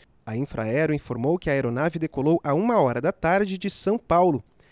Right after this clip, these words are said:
A queda ocorreu cerca de quarenta e cinco minutos depois da decolagem. Teori Zavascki tinha sessenta e oito anos.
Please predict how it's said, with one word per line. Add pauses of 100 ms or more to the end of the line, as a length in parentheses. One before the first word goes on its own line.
(120)
A
queda
ocorreu
cerca
de
quarenta
e
cinco
minutos
depois
da
decolagem. (180)
Teori
Zavascki
tinha
sessenta
e
oito
anos.